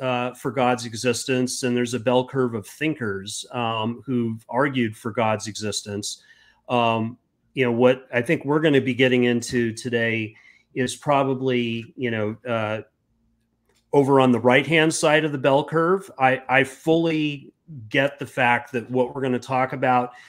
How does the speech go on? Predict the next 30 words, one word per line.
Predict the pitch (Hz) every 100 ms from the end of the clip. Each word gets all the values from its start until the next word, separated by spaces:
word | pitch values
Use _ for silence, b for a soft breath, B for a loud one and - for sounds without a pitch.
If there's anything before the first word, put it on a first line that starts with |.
| B B
is | 127
gonna | 110 139 117
be | 123 120 113 110 b b -
more | 131 131 135 143
intellectual | 143 127 123 127 - 139 139 135
than | 131 120
I | 113
think | 127 127 123
what | 120
the | 127 127
average | 117 120 123 110 -
person | 131 120 - 123
on | 117
the | 107
street | - - 117 113 127
runs | 120 113 113 104
into. | 110 113 113 139 147 151
So, | - 120 113 107 b b b b
um, | 120 113 110 110 110 110 _ _ -
you | 131
know, | 117 120
I'm | 120 135 139 135
personally | 160 143 143 135
interested | 120 127 135 - 147 135 135
in | 156 127 120 120 117 113
reading | 113 120 123 135 147 -
academic | 123 135 143 147 151 151
philosophy, | 156 135 143 - 156 156 165
but | 131 117 -
I | 120 113